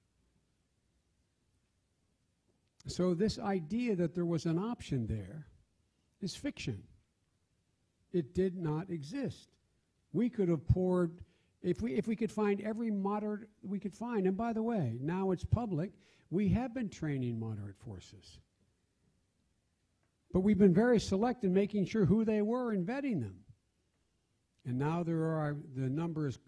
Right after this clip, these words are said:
is classified, but there are more than several thousand in country now, and there will be more. But it's absolute fiction to suggest that early on, if we had just acted more quickly,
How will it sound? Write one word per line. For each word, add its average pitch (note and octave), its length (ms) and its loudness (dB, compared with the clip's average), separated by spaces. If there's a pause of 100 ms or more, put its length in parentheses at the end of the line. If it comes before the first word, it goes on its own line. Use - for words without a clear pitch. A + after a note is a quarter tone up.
is B2 160 -6
classified, F3 720 -6
but F3+ 200 -4
there F3 180 0
are E3 240 0 (300)
more F#3 240 2
than F#3 180 2
several G3 460 0
thousand C3+ 840 -2 (500)
in C#3+ 220 2
country A#2 560 -4
now, F#2 480 -16
and C#3 80 -6
there E3+ 120 -4
will F#3+ 160 -2
be G3+ 120 -6
more. A3 420 -8 (1600)
But D#3+ 120 -4
it's D#3+ 160 -6
absolute G3 440 -6
fiction - 600 -8 (880)
to - 60 -10
suggest A2+ 760 -2 (540)
that C3+ 160 -4
early D3+ 320 4
on, D3+ 240 4
if A2 160 -6
we D#3+ 140 2
had C#3 100 0
just B2+ 260 -2
acted C3+ 360 -12
more B2 180 -4
quickly, - 480 -8